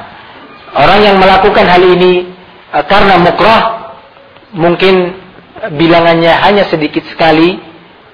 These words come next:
eh, dibandingkan mereka-mereka yang melakukannya keluar dari hatinya atau karena hawa nafsunya. Nah, sehingga atas dasar itu yang perlu dibatasin adalah ini yang pertama, bahwa, eh,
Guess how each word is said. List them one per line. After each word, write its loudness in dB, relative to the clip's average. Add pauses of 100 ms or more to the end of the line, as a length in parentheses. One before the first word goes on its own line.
(200)
eh, -2
dibandingkan 0
mereka-mereka 0
yang -6
melakukannya -2 (560)
keluar 2
dari 0
hatinya -4
atau 0
karena -2
hawa 2
nafsunya. -4 (420)
Nah, -2 (500)
sehingga 0
atas -2
dasar -4
itu -2 (380)
yang -4
perlu -2
dibatasin -2
adalah 0
ini -6
yang -4
pertama, -4 (400)
bahwa, 2 (580)
eh, 2